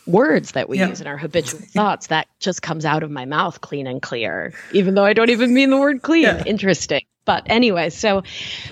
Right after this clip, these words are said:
Speaker 1: we get to, to really pull back and look at the chronic thought habits we have that keep flooding our body with these chemicals,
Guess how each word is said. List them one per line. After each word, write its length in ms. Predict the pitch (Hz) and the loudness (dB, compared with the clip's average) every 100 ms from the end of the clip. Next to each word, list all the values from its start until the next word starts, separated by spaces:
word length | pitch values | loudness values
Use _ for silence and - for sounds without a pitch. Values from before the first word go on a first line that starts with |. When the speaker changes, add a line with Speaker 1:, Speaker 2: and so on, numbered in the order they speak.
| - | 0
Speaker 1:
we 100 | 208 | 2
get 220 | 214 - | 2 2
to, 360 | 220 170 147 | 2 2 0
to 220 | - - 196 | -4 -4 -2
really 440 | 185 202 196 190 | 0 0 2 0
pull 260 | - 151 147 | -2 -2 0
back 560 | 135 107 247 392 - - - - | 2 2 2 -2 -8 -12 -8 0
and 140 | 185 180 180 | 2 2 2
look 220 | 196 - | 0 0
at 240 | - 165 - | -2 -2 -4
the 520 | 156 156 147 147 143 139 _ | -6 -4 -2 -2 -4 -8 _
chronic 720 | - - 165 165 175 160 - | -6 0 4 4 4 0 -4
thought 360 | - 147 131 - | -8 -2 -2 -2
habits 520 | - 139 135 104 - | -4 -4 -4 -8 -4
we 120 | 131 | -4
have 500 | 135 - 165 220 254 - - - - | -2 0 2 4 0 -4 -16 -16 -6
that 160 | 175 156 - | -4 -4 -4
keep 560 | - - - 180 - - - - - | -8 -6 -2 -2 -2 -6 -14 -20 -20
flooding 480 | - - 156 151 139 | -10 0 2 2 0
our 100 | 131 | -2
body 360 | 131 139 127 107 | -4 -4 -2 -4
with 160 | - | -4
these 180 | - 113 | -6 -6
chemicals, 800 | - 131 135 - - - - | -6 -4 -6 -4 -6 -6 -6